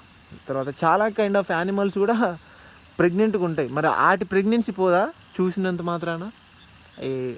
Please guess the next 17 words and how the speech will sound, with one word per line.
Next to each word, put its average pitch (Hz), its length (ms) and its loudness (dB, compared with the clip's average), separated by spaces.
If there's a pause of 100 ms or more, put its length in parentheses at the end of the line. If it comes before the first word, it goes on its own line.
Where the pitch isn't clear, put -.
మరి 147 160 -4
మనుషులకి 190 480 -2
ఎందుకు 214 280 0
ఏదో 196 200 4
అయిపోతుందనే 175 720 -2
ఒక, 156 420 -2 (720)
ఆ, - 60 -8
గుడ్డి 131 380 -4
నమ్మకంతో, 175 520 -2
మూఢనమ్మకంతో 156 720 -4
బతుకుతారు. 135 680 -8 (580)
So 170 60 -2
అవన్నీ 214 280 -2
నాన్సెన్సికల్ 226 920 0
థింగ్స్. 147 280 -6
అసలు 127 400 -8
మనిషికి 214 760 -6